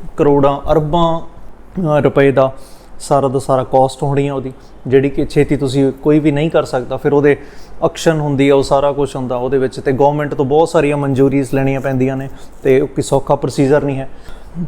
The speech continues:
ਤੇ ਹੁਣ ਆਪਾਂ ਵਾਪਸ ਉਸ ਮੁੱਦੇ 'ਤੇ ਆਉਂਦੇ ਹਾਂ <coughs> ਕਿ ਕਿਉਂ ਮੈਂ ਭਾਰਤੀ ਏਅਰਟੈੱਲ ਨੂੰ ਕਹਿ ਰਿਹਾ ਕਿ ਜੇ ਆਪਾਂ ਹੁਣੇ ਵੀ ਇਹਦਾ ਸ਼ੇਅਰ ਪ੍ਰਾਈਸ ਦੇਖਾਂਗੇ, ਤਾਂ ਸ਼ੇਅਰ ਪ੍ਰਾਈਸ already ਇਹਦਾ ਬਹੁਤ ਜ਼ਿਆਦਾ ਹੁਣੇ ਪਿੱਛੇ ਜੇ ਉਹਦੀ 'ਚ ਐਪਰੀਸੀਏਸ਼ਨ ਹੋਈ ਹੈ। But ਉਹੀ ਗੱਲ ਆ ਕਿ ਲੋਕਾਂ ਨੂੰ ਪਹਿਲਾਂ ਵੀ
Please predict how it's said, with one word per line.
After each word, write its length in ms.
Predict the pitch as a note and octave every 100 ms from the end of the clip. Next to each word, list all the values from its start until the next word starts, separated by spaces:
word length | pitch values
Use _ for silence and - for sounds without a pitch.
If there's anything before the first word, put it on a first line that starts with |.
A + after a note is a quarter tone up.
| - - - - - -
ਤੇ 80 | E3
ਹੁਣ 140 | F3+ G#3 - - - - -
ਆਪਾਂ 180 | C#3+ D#3
ਵਾਪਸ 340 | C#3 C3+ D#3+ E3+
ਉਸ 180 | D#3+
ਮੁੱਦੇ 220 | D#3 C3+ D#3
'ਤੇ 120 | D#3+
ਆਉਂਦੇ 240 | D3+ D#3
ਹਾਂ 80 | D#3 - -
<coughs> 280 | - A#3+ F#3
ਕਿ 80 | F#3+
ਕਿਉਂ 240 | F#3+ F3
ਮੈਂ 120 | F3+
ਭਾਰਤੀ 360 | D3+ C#3+ B2+ D3
ਏਅਰਟੈੱਲ 280 | D3 D#3 D3
ਨੂੰ 120 | D3+
ਕਹਿ 180 | C#3+ D3+
ਰਿਹਾ 160 | D3+ - - - - -
ਕਿ 60 | G3
ਜੇ 100 | F#3+
ਆਪਾਂ 180 | G3 F3
ਹੁਣੇ 200 | F#3+ G3+
ਵੀ 100 | G#3
ਇਹਦਾ 100 | G#3+
ਸ਼ੇਅਰ 280 | G3 G#3
ਪ੍ਰਾਈਸ 320 | G#3 G#3 G3+ D#3+
ਦੇਖਾਂਗੇ, 520 | D3 C#3+ F#3 D3+ C#3+
ਤਾਂ 100 | D#3+
ਸ਼ੇਅਰ 220 | F3+ F#3
ਪ੍ਰਾਈਸ 280 | F#3+ F#3+ F#3
already 480 | F#3+ E3 F3+ F#3 E3+
ਇਹਦਾ 200 | E3+ E3+
ਬਹੁਤ 360 | D3 F3 F3
ਜ਼ਿਆਦਾ 240 | C#3+ C3+ C#3
ਹੁਣੇ 380 | C3+ C#3 C#3 C3+
ਪਿੱਛੇ 260 | D#3 - D#3
ਜੇ 160 | D#3
ਉਹਦੀ 260 | D3+ C#3 D3+
'ਚ 140 | - D3 C#3+ - - -
ਐਪਰੀਸੀਏਸ਼ਨ 540 | C#3 D3+ D#3 D3 D#3
ਹੋਈ 160 | C#3 C#3
ਹੈ। 60 | C3 D#3
But 60 | F3+
ਉਹੀ 220 | F3+ F#3+
ਗੱਲ 160 | F3+
ਆ 60 | F3
ਕਿ 180 | F3 D#3 - - -
ਲੋਕਾਂ 200 | C#3+ E3+
ਨੂੰ 80 | D#3
ਪਹਿਲਾਂ 280 | D#3 F3 F#3+
ਵੀ 240 | F#3+